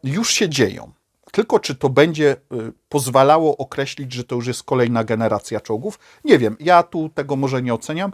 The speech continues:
ale ta czwarta generacja to właśnie mniejsza załoga, automaty ładowania, wykorzystanie wież bezzałogowych, zmniejszenie masy,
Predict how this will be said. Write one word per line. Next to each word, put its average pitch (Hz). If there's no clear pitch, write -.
ale 185
ta 151
czwarta 165
generacja 120
to -
właśnie 120
mniejsza 143
załoga, 139
automaty 151
ładowania, 135
wykorzystanie 131
wież 147
bezzałogowych, 135
zmniejszenie 156
masy, 127